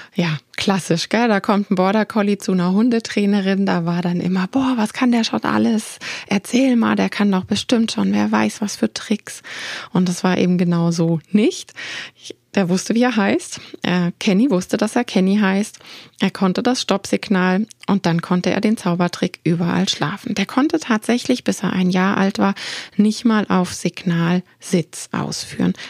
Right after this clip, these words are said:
weil ich das einfach nie mit ihm geübt habe, weil ich wusste, wenn ich das übe,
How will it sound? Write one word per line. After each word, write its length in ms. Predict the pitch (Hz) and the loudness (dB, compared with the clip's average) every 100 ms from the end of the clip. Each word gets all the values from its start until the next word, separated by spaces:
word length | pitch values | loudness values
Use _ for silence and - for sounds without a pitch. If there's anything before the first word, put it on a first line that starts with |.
| - | -4
weil 160 | 170 | -2
ich 140 | 175 - | -2 0
das 160 | 285 | -4
einfach 400 | - - - 233 | -2 -8 -4 -2
nie 160 | 185 180 | 0 2
mit 120 | 190 | 0
ihm 140 | 208 | 0
geübt 380 | 220 - 185 - | 0 0 -2 -6
habe, 100 | 214 | -2
weil 140 | 180 180 | 0 0
ich 160 | - | 2
wusste, 340 | 220 240 - 185 - - - | 0 0 -4 -4 -8 -20 -2
wenn 160 | 196 220 | 0 0
ich 100 | - | -2
das 180 | 180 - | -6 -2
übe, 300 | 196 220 | 0 0